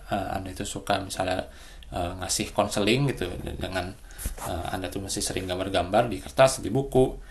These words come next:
Ini bisa jadi salah satu alternatif yang menurut saya itu sangat-sangat oke lah. Mana Anda jadi nggak usah beli, eh, kamera yang ada di, pada tas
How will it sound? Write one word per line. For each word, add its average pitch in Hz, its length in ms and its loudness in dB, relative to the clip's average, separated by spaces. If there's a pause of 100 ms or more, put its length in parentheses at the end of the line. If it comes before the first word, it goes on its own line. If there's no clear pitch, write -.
(320)
Ini 143 480 2
bisa 123 160 0
jadi 117 320 6
salah 113 240 2
satu 110 220 2
alternatif 110 500 2
yang 107 140 0
menurut 98 160 -4
saya 107 100 0
itu 131 220 2
sangat-sangat 98 500 -2
oke 107 240 0
lah. - 220 0
Mana 113 180 4
Anda 120 80 6
jadi 117 220 4
nggak 98 160 -2
usah 117 320 0
beli, 104 320 6
eh, - 380 -2 (100)
kamera 98 400 6
yang 104 180 4
ada 101 220 0
di, 104 240 0
pada 101 240 0
tas - 180 -4